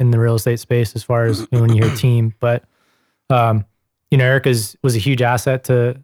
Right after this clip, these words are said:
Speaker 1: to us. Um, she handles, you know, pretty much everything outside of, you know, lead generation, lead follow-up, and lead conversion. Um,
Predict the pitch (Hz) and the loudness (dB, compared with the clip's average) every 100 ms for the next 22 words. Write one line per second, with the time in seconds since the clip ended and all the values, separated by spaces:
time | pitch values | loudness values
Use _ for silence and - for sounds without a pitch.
0 | _ - 123 123 131 - - 123 113 110 | _ -2 0 2 -2 -6 -8 -4 -2 -2
1 | 107 _ _ _ _ _ _ - 123 127 | -4 _ _ _ _ _ _ -2 0 2
2 | 123 117 117 - - 113 110 117 _ _ | 2 0 -2 -6 -4 -2 -2 -4 _ _
3 | _ _ _ _ - 107 117 110 - 127 | _ _ _ _ -8 -2 -2 -2 -6 -2
4 | 123 110 104 117 117 127 _ 131 123 - | -2 -2 -2 -2 0 -2 _ -2 -2 -2
5 | 127 120 120 117 117 110 110 104 _ _ | -2 0 -2 -2 -2 -2 -2 -6 _ _
6 | _ _ _ 131 113 107 - - 127 123 | _ _ _ -2 -2 -2 -6 -4 -2 0
7 | 127 123 117 120 127 113 117 117 - 120 | 0 0 0 -2 -4 -2 -2 -4 -2 0
8 | 123 127 - 110 113 107 113 110 113 110 | 2 0 0 -2 -2 -2 -2 0 -2 -4
9 | 107 _ _ _ 117 113 110 110 | -10 _ _ _ -2 0 0 -2